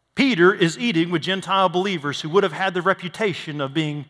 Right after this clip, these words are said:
sinners and unclean. And in this story, the Pharisees and the scribes, who represent the Jewish brothers that have come from Jerusalem,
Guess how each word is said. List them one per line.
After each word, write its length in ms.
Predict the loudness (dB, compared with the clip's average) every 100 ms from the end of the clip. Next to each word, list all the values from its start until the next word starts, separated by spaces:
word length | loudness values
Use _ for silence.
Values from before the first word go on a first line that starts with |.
| _
sinners 680 | -10 -4 -4 -4 -10 -12 -14 _ _ _ _ _ -4
and 100 | 0
unclean. 640 | 0 -2 -6 -6 -8 -12 -20 _ _ _ _ _ _ _ _ _ _ _ _ _ _
And 120 | -2
in 140 | 0 0
this 160 | -2
story, 540 | -4 -4 -2 -2 -2 -8 _ _ _ _ _ _ _ _ _ -20 _ -20
the 60 |
Pharisees 580 | -2 2 2 2 -4 -4
and 80 | -2
the 60 | -4
scribes, 580 | 2 2 4 0 -4
who 80 | -6
represent 540 | 0 0 0 -2 -6 -8 -16 -12
the 60 |
Jewish 400 | -8 -4 -2 -2
brothers 600 | -4 -2 6 6 4 -2
that 80 | -4
have 120 | -6
come 220 | -2 -4 -2
from 180 | -4
Jerusalem, 640 | -4 -4 -6 -6 -8 -8